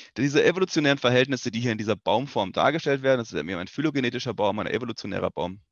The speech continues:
repräsentieren also Verwandtschaftsverhältnisse zwischen Spezies. Und die Phylogenie ist die, ähm, das Feld, das versucht,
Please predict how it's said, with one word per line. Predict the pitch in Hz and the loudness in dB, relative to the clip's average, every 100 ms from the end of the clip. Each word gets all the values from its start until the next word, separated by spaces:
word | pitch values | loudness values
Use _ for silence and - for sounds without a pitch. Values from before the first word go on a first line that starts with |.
| _ _ _ _ _ - | _ _ _ _ _ -14
repräsentieren | 95 98 107 - 113 104 131 139 | -12 -8 -8 -6 -8 -4 -4 0
also | 92 110 110 | 0 0 -2
Verwandtschaftsverhältnisse | 98 101 101 110 - 85 87 90 - - | -6 -6 -6 -10 -10 -10 -10 -10 -14 -14
zwischen | - 95 85 | -12 -12 -12
Spezies. | - 95 107 139 156 - - - - | -8 -6 -6 -8 -12 -16 -20 -20 -16
Und | - 107 98 - | -10 -10 -10 -14
die | 98 | -14
Phylogenie | - 139 156 147 135 131 143 | -4 -2 0 0 -2 -2 -2
ist | - 113 - - 110 | -4 -8 -10 -16 -12
die, | 101 101 - _ _ _ | -10 -10 -12 _ _ _
ähm, | 92 95 95 | -4 -4 -6
das | 101 | -10
Feld, | - 107 110 104 | -2 0 2 0
das | 104 | -8
versucht, | 95 92 101 - | -10 -10 -12 -14